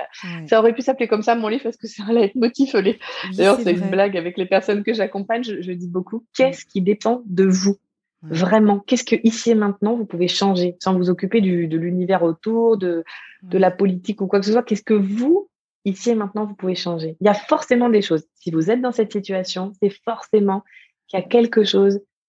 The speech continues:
Speaker 2: qui dépend de vous. Ça veut pas dire de vous flageller, ça veut dire que c'est votre part de responsabilité.
Speaker 1: Exactement.
Speaker 2: Et c'est là que se situe votre liberté.
Speaker 1: Ouais.
Speaker 2: Pour
Speaker 1: Et
Speaker 2: moi, ce serait ça vraiment le mot de la fin.
Speaker 1: Ouais, et effectivement, qui est très, euh,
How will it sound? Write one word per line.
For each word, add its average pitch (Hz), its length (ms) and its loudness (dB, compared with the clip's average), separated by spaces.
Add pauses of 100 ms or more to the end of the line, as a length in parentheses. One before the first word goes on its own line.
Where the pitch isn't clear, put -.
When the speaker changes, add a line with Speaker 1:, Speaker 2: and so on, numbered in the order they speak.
(160)
Speaker 2:
qui 190 100 -6
dépend 190 260 4
de 202 80 4
vous. 202 120 2
Ça 233 160 -4
veut 233 140 0
pas 214 140 -4
dire 254 180 -2
de 247 60 -2
vous 226 140 -4
flageller, 185 580 -2 (120)
ça - 140 -6
veut 175 120 -2
dire 214 200 -4
que 190 120 -8
c'est 180 140 -6
votre 160 220 -4
part 156 200 -6
de 151 80 -4
responsabilité. 190 960 -2
Speaker 1:
Exactement. 185 340 -16
Speaker 2:
Et 165 80 4
c'est 165 260 4
là 170 260 8
que 185 160 2
se 175 180 0
situe 160 340 -6
votre 156 360 0 (320)
liberté. 196 880 0 (240)
Speaker 1:
Ouais. 190 300 -12 (180)
Speaker 2:
Pour 165 140 0
Speaker 1:
Et - 20 -6
Speaker 2:
moi, 175 140 0
ce 180 120 -4
serait 175 220 0
ça 185 220 2
vraiment 170 340 -2
le 170 60 -4
mot 165 140 0
de 165 80 0
la 160 120 0
fin. 190 220 -10 (260)
Speaker 1:
Ouais, 285 300 2
et 180 240 -4
effectivement, 175 560 -6
qui - 200 -8
est 165 100 -6
très, 170 400 -4
euh, 156 180 -6